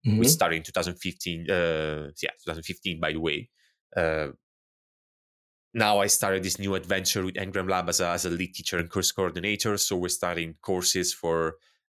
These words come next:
Speaker 2: intensive classes actually in October. So I'm trying to, you know, go outside the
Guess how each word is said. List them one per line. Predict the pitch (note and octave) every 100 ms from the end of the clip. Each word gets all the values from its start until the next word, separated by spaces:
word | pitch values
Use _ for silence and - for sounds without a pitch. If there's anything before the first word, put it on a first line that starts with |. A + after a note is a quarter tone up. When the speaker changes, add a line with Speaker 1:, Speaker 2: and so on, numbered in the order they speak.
| _
Speaker 2:
intensive | G#2 F#2 A2 - -
classes | G#2 F#2 F#2+ -
actually | F2+ - F#2 E2 D#2+
in | E2+ E2
October. | - C#3+ C3+ C#3 C#3 - _ _
So | - C#3
I'm | D3+
trying | D3+ F#3 F#3 F3+ -
to, | D#3 D3 B2+ - -
you | C3+
know, | B2+ G#2 - _ _ _ _ - - _ _
go | - F3 G3+
outside | C3 - C3+ C3+ B2 F#2+
the | G#2 G2+